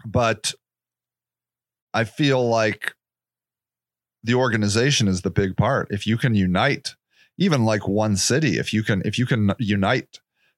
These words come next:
people around, um, a particular politician, like, you put a politician on the ballot and then everybody goes and votes for him, that's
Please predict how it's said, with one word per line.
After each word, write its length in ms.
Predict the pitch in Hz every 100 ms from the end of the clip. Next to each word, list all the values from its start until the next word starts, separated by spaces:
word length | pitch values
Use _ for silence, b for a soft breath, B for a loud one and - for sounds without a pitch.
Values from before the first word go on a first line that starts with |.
| _
people 360 | 123 104 107 -
around, 880 | 110 95 104 123 120 110 98 90 98 - _ _ _ _
um, 920 | 101 98 98 95 95 95 92 92 90 90 - _ _ _ _ _ _ _ _ _ _ _ -
a 60 | 98
particular 560 | 104 - 120 120 98
politician, 640 | 95 110 95 87 143 147 95
like, 220 | 85 -
you 80 | 104
put 260 | - 120
a 40 | 101
politician 640 | 113 95 92 117 - 95
on 340 | - 90 87 87
the 320 | 90 90 90 _ _ _
ballot 440 | - 110 143 82 - _
and 100 | 101
then 160 | 98 92 -
everybody 460 | 123 107 95 95
goes 240 | 98 95 92
and 100 | 90
votes 260 | 107 170
for 280 | - 98 82
him, 220 | 92 113 - _ _ _ _ _ _ -
that's 300 | - - -